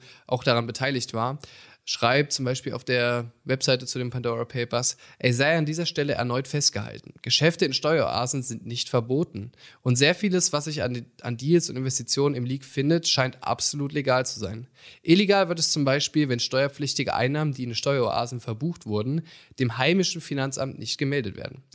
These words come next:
Das wiederum zu prüfen, ist für Medien kaum möglich.“ Ja,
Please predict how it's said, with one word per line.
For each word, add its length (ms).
Das 220
wiederum 420
zu 160
prüfen, 680
ist 400
für 200
Medien 500
kaum 420
möglich.“ 500
Ja, 260